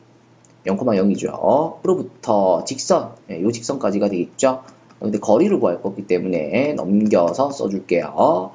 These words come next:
자, 다음 원의 중심에서 다음 직선까지의 거리 D를 구하시고,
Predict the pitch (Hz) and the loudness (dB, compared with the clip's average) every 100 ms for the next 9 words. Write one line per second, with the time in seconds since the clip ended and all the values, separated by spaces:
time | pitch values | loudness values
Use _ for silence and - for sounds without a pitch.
0 | - - - 135 120 113 175 190 185 117 | -18 -20 -2 2 2 2 0 0 0 2
1 | 143 151 135 113 95 90 117 117 117 170 | 2 2 2 2 2 0 0 2 2 2
2 | 131 131 135 110 101 120 139 123 117 110 | 2 4 4 2 2 0 0 -2 -6 -4
3 | 147 143 120 101 104 127 135 - - 95 | -4 -2 0 0 2 0 0 -4 2 4
4 | 101 127 117 98 76 67 - - 135 160 | 4 2 2 0 0 -6 -12 -2 2 4
5 | 143 98 92 87 - 85 - 78 73 123 | 4 2 2 0 -2 -4 0 2 4 6
6 | 180 202 202 | 6 2 -4